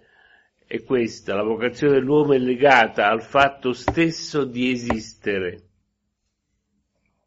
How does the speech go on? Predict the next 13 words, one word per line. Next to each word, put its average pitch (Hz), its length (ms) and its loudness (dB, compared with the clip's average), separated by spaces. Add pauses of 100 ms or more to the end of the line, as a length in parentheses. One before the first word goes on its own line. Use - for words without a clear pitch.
(760)
La 117 100 -2
vocazione 139 560 0
è - 20 2
il 131 120 -2
progetto 135 640 0
di 120 220 -6
Dio, 110 340 -4
il 104 140 -10
sogno 127 480 -2
del 117 220 -4
cuore 117 260 -4
di 110 240 -6
Dio. 98 440 -10